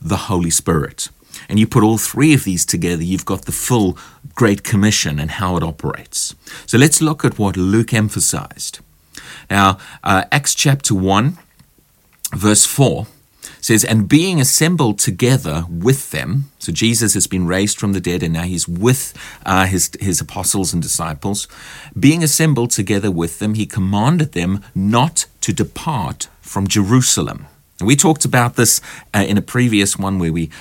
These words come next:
talked about tarrying or waiting for the Holy Spirit. But I want to draw something else out of it in this particular teaching now.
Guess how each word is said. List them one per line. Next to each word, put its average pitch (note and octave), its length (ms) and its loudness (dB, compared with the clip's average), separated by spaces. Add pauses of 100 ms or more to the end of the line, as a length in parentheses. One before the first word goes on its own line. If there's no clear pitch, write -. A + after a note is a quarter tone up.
(140)
talked G#2 300 -2
about F2+ 360 -2 (200)
tarrying A2+ 580 0
or E2+ 100 -2
waiting F2+ 560 -2
for - 120 -10
the D#2+ 120 -6
Holy D#2 220 -6
Spirit. - 440 -8 (220)
But F#2 100 -2
I F2+ 40 2
want G2+ 160 4
to G#2+ 40 2
draw G#2 240 0
something G#2 460 0
else G2+ 360 0
out G#2 200 -4
of E2 120 -4
it E2 120 -4
in E2+ 140 -2
this E2 140 -4
particular D#2+ 580 -6
teaching F2 480 -6
now. D2+ 280 -4